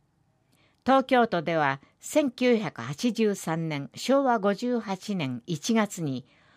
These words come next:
北方領土の返還実現を目的とする北方領土の返還を求める都民会議を設立しました。都民大会の開催や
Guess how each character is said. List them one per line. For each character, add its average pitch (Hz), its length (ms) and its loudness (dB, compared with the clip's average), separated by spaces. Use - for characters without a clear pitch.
北 220 140 4
方 277 300 2
領 262 260 2
土 175 120 0
の 127 280 -4
返 262 260 0
還 233 280 2
実 180 340 -4
現 254 240 2
を 233 80 4
目 196 240 0
的 - 240 -8
と 180 140 0
す 160 200 -6
る - 200 -10
北 214 300 4
方 277 240 4
領 254 280 4
土 165 140 0
の 127 140 0
返 196 260 2
還 247 320 0
を 214 140 0
求 190 260 0
め 180 160 0
る 131 140 -6
都 175 200 0
民 247 260 4
会 175 300 -2
議 123 200 -6
を 240 300 2
設 165 380 -2
立 226 260 2
し - 140 -6
ま 151 140 0
し - 180 -16
た。 - 120 -8
都 220 140 8
民 277 220 4
大 247 240 4
会 185 260 0
の 147 120 0
開 180 240 -2
催 175 300 -2
や 156 180 -2